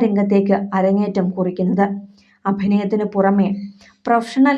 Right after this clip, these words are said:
മോഡലിംഗ് രംഗത്തും ആഡിസ് സജീവമാണ്. മുംബൈയിലെ ഫിലിം സ്കൂളിലും തുടർന്ന് അമേരിക്കയിലെ ആക്ടിംഗ് സ്കൂളിലും അഭിനയം പഠിച്ചിട്ടുള്ള ആഡിസിന് മലയാള ഭാഷ ഒരു വെല്ലുവിളിയായിരുന്നെങ്കിലും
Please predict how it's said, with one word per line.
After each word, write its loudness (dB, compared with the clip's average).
മോഡലിംഗ് 2
രംഗത്തും 0
ആഡിസ് 2
സജീവമാണ്. 0
മുംബൈയിലെ 4
ഫിലിം 4
സ്കൂളിലും 2
തുടർന്ന് 4
അമേരിക്കയിലെ 4
ആക്ടിംഗ് 0
സ്കൂളിലും 0
അഭിനയം 0
പഠിച്ചിട്ടുള്ള -2
ആഡിസിന് 0
മലയാള 4
ഭാഷ -2
ഒരു 4
വെല്ലുവിളിയായിരുന്നെങ്കിലും 2